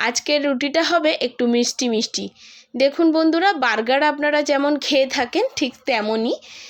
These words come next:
এখানে আমি তিন চামচ দিয়ে দিলাম চিনি। আপনারা মিষ্টিটা বাড়িয়ে কমিয়ে নিতে পারেন। এবারে খুব ভালো করে টক দইয়ের সাথে চিনি আর লবণটাকে মিশিয়ে দিচ্ছি। দেখতেই পাচ্ছেন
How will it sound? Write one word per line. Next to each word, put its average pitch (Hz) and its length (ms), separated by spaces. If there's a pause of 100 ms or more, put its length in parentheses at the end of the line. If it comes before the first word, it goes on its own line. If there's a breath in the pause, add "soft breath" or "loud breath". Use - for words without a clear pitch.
(200 loud breath)
এখানে 285 280 (100)
আমি 277 120 (140)
তিন 247 160 (100)
চামচ 233 300 (140)
দিয়ে 220 200
দিলাম 294 220 (240)
চিনি। 208 300 (640 soft breath)
আপনারা 311 440 (100)
মিষ্টিটা 320 420 (400)
বাড়িয়ে 226 320 (100)
কমিয়ে 240 340
নিতে 254 260
পারেন। 285 220 (480 loud breath)
এবারে 226 240 (120)
খুব 349 160 (140)
ভালো 330 260
করে 339 140 (160)
টক 233 160 (100)
দইয়ের 277 320
সাথে 311 240 (140)
চিনি 233 300 (200)
আর 269 100 (140)
লবণটাকে 208 560 (100)
মিশিয়ে 214 400
দিচ্ছি। - 340 (680 loud breath)
দেখতেই 294 420
পাচ্ছেন 311 320